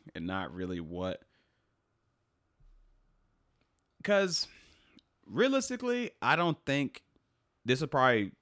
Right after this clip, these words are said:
ruffle some feathers, whatever. I don't think Trump was that bad of a president, but the things that he did and said were really bad. That was the biggest problem, or he didn't really follow up.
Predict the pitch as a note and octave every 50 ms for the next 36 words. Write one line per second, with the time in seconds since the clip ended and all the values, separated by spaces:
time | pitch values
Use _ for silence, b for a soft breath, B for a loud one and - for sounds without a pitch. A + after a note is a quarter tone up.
0 | _ _ _ - F#2+ F#2 G2 G2+ - A2+ G2 - F#2+ F2+ - - F#2 F#2+ F#2+ G2
1 | G2 F#2 F#2 F#2 F#2 F#2 F#2+ F2+ F#2 F#2+ F#2+ F#2 G#2 b b b b b b b
2 | b _ - A#2 G3 A#3 A3+ - - F#3+ C#3+ G#2+ - - D3+ D3 - G#2 G#2 F#2
3 | F#2+ F#2+ F2+ F#2+ G#2 A#2 F#2+ - - - G2+ G2 G#2 G#2+ G#2+ G#2+ G2 F2+ - -
4 | - G2 F#2+ G2+ A2+ C3 D#3+ F3 - - - _ _ _ _ _ _ _ - _
5 | - A2+ G#2 - - F#2 - _ - B2 B2+ C3+ C3+ B2 B2+ A2+ G#2+ A2 F#2+ F2+
6 | F2 E2+ G2+ G2+ G#2 F#2 G2 F2 E2 - - - - G2 F#2+ F#2 E2+ D2+ C#2+ C2
7 | D2 D#2 D2+ D#2 E2+ D#2 A1 G1+ - - - - - G1+ G1+ G1+ - - _ _
8 | _ _ _ _ _ _ _ - A#2 A2+ A#2+ - G2+ G#2 G2 F#2+ F2+ F2+ E2 E2+
9 | F2+ F2 E2+ E2 - - - - E2 D#2+ D#2+ E2+ E2 E2 E2 - A2+ - G#2 A#2+
10 | B2 A2+ A#2 A#2 A2 G#2+ G#2+ G#2 F2+ - - G#2+ G2 F#2 F#2 F2+ G2 G#2+ G2+ E2+
11 | -